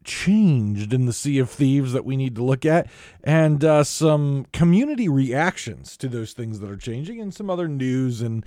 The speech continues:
and notes and highlights and stuff like that that I wanna get into, uh, from the last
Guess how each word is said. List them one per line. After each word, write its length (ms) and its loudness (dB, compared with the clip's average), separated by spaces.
and 200 -2
notes 300 -6
and 100 -12
highlights 480 -10
and 120 -10
stuff 280 -10
like 180 -8
that 240 -4
that 220 -4
I 120 6
wanna 200 8
get 180 4
into, 440 4
uh, 320 2
from 300 0
the 100 -4
last 480 -4